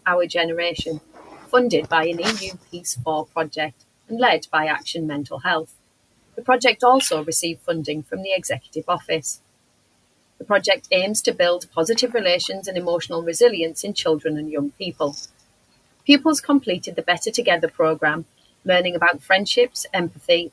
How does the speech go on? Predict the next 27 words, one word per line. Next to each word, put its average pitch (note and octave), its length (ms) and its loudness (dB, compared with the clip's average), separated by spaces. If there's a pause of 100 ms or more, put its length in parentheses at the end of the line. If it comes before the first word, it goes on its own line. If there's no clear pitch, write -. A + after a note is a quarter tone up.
and A3 160 -2
breathing B3 380 4
techniques D3 500 -6
to G#3+ 100 -4
help F#3+ 240 -2
manage D3+ 380 -2
feelings. D#3+ 560 0 (640)
The G#3+ 80 -2
animation G3 560 2
workshops - 640 0
were G3 60 0
held F3+ 240 0
in F#3 100 -6
both A3 280 0
schools, D#3 480 -2 (280)
with A#3+ 160 2
children B3 360 2
travelling E3 460 0
between G3 300 -6
the G3+ 160 -8
east F3+ 340 -6
and F3+ 140 -4
west D3 240 0
side D3 260 -2
of C#3+ 140 -8
the D3 60 -4
city. E3 420 -2